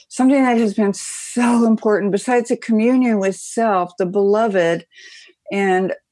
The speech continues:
and the beloved community, is that a lot of us who were raised in scary or very, very repressed or alcoholic families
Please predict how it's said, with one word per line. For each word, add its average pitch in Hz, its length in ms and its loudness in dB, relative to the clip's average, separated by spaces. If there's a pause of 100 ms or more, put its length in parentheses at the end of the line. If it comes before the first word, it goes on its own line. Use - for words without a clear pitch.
(100)
and 196 360 -2
the 185 460 0
beloved 196 400 0
community, 190 720 -2 (920)
is 233 120 0
that 269 120 2
a 262 60 2
lot 262 260 2
of 311 120 0
us 294 220 -2
who 240 120 -2
were 220 160 2
raised 226 400 2
in 196 160 -4
scary 226 760 0
or 180 300 0
very, 220 400 2
very 202 300 2
repressed 208 720 -4
or 196 100 -4
alcoholic 190 520 -6
families 214 640 -6